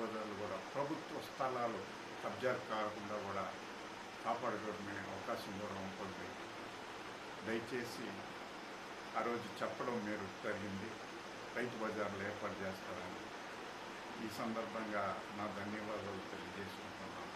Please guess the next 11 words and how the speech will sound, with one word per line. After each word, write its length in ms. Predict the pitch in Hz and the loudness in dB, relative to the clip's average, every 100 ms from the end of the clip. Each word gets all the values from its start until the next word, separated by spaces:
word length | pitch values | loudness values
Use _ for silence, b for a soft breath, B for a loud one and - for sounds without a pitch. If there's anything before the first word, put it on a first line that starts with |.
| - - - | -6 -6 0
అలాగే 220 | 143 147 131 | 4 6 6
రైతు 180 | 120 117 | 4 2
బజార్లలో 680 | 117 131 139 135 135 131 123 107 - | 4 4 6 6 4 4 2 0 4
సేంద్రియ 420 | 143 143 135 139 127 117 | 4 4 4 4 6 6
వ్యవసాయ 380 | 117 113 123 104 | 4 4 4 4
ఉత్పత్తుల 480 | 104 - 107 - 101 87 - - - - - - - - - - - - - - - - - - - - - - - - | 2 -2 -4 -2 0 0 0 -6 -6 -6 -6 -6 -6 -6 -6 -6 -6 -6 -6 -6 -4 -4 -4 -6 -6 -6 -6 -6 -6 -2
షెడ్లు 340 | - 156 165 156 | 2 2 8 8
ఏర్పాటు 360 | 127 120 107 107 | 8 6 2 2
చేస్తే 340 | 101 - 101 92 90 - - - - - - - - 123 | 0 0 -2 -2 -4 -6 -6 -6 -6 -6 -6 -6 -6 0
రైతులకి 580 | 123 127 98 - 101 92 95 - - - - - - - - | 0 2 -2 -2 -4 -2 -4 -6 -6 -6 -6 -6 -6 -4 -4
ఒక 140 | 110 | 0